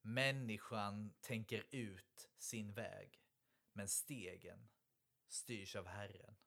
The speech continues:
Passande också, när vi precis pratat om stigar och ljus, lyktor. Det var allt för idag, kära vänner. Imorgon,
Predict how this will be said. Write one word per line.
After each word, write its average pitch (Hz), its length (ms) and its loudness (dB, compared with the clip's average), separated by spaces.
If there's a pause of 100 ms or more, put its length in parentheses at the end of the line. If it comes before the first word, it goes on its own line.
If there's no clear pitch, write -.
(1400)
Passande 98 460 0
också, 90 380 -4 (520)
när 101 140 4
vi 104 60 8
precis 101 420 -2
pratat 98 360 0
om 98 320 -2 (540)
stigar 98 760 0
och 95 340 -2 (760)
ljus, - 680 -4 (760)
lyktor. - 640 -8 (1400)
Det 131 100 2
var 156 80 10
allt 147 220 8
för 139 140 2
idag, 123 300 10
kära 107 180 4
vänner. 107 360 2
Imorgon, 131 680 0